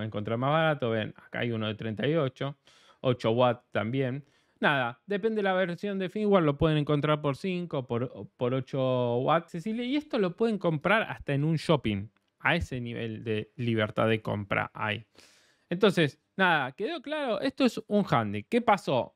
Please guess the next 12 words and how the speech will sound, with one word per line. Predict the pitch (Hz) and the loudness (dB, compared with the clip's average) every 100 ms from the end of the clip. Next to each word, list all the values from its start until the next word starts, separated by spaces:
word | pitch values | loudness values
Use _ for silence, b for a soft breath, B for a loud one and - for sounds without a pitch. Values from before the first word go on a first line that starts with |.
| _ | _
Últimamente | 190 196 208 220 233 226 220 233 202 | -6 -4 -2 0 2 2 4 4 4
se | - | 0
está | - 147 151 | 0 2 2
haciendo | - 127 147 135 131 | -4 -8 -6 -2 -2
muchos | 131 165 190 190 156 | -2 0 0 0 0
robos | 160 180 156 | 4 6 6
de | 160 | 4
estos | - 170 | -2 -2
autos | 202 196 196 | -2 -2 -4
con | - 120 - _ | -2 -2 -2 _
esta | 151 139 143 | -4 -2 0
modalidad | 123 120 113 107 110 123 147 | 0 0 0 2 4 4 4